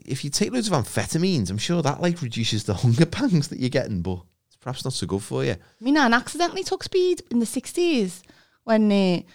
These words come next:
Speaker 2: so my granddad went away to sea and she was at home with, like, she was at the time, she was about six kids. She was just knackered and he was, he was coming home on leave, so she wanted to get the house all clean and she's, like, going to a mate next door, "I'm so tired, I've gotta get this house clean, going home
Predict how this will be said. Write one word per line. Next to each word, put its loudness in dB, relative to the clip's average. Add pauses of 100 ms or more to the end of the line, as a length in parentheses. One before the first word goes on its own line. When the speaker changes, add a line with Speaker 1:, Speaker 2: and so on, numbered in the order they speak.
(120)
Speaker 2:
so -2
my 4
granddad 0
went 4
away 2
to -8
sea -2
and 0
she -2
was -2
at 2
home 2
with, -6
like, -4 (140)
she -6
was -8
at -14
the -16
time, -4
she -4
was -14
about -10
six -16
kids. -6 (360)
She -10
was -2
just -6
knackered -2
and -2
he 0
was, -6
he -4
was -6
coming -2
home 0
on -2
leave, -4
so -8
she -8
wanted -6
to -16
get -10
the -10
house -6
all -6
clean 0
and -2
she's, -8
like, -6
going -2
to -4
a 0
mate 0
next -12
door, -8
"I'm -8
so -20
tired, -12
I've -20
gotta -20
get -20
this -18
house -16
clean, -12 (140)
going -20
home -20